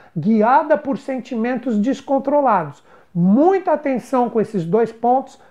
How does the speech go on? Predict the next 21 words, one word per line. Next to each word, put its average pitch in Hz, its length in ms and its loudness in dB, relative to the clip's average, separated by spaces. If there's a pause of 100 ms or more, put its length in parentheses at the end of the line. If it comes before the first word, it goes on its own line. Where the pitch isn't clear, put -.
(100)
vá 262 380 2
com 277 280 -4
cuidado 240 840 0
na 233 140 -2
necessidade 214 680 -4
das 180 220 -2
interações, 185 720 -2
lembre-se 196 440 -2
que 208 80 -8
o 196 40 0
Mercúrio 190 480 -2
está 180 300 -6
retrógrado 214 640 -2 (260)
e 202 80 0
pode 240 500 0
complicar 220 680 -2
a 196 140 -2
energia 180 420 0
dos 160 120 -10
seus 180 180 -6
sentimentos, 262 600 -4